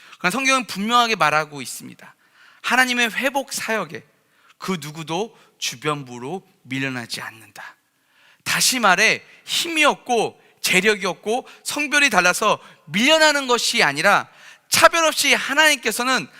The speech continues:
사람들을 사용하고 있다는 것이 오늘 말씀에 분명하게 기록되어 있다는 것을 우리가 기억하기 바랍니다.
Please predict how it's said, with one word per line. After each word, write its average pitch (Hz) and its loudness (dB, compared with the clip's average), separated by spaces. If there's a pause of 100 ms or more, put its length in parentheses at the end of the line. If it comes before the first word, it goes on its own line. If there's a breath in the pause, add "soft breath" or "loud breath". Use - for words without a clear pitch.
(160 loud breath)
사람들을 277 2 (220 loud breath)
사용하고 277 0
있다는 175 -6
것이 143 -8
오늘 269 -6
말씀에 175 -2 (320 loud breath)
분명하게 175 -2 (180 loud breath)
기록되어 135 -4
있다는 131 -8
것을 120 -10
우리가 139 -6
기억하기 110 -8
바랍니다. 127 -14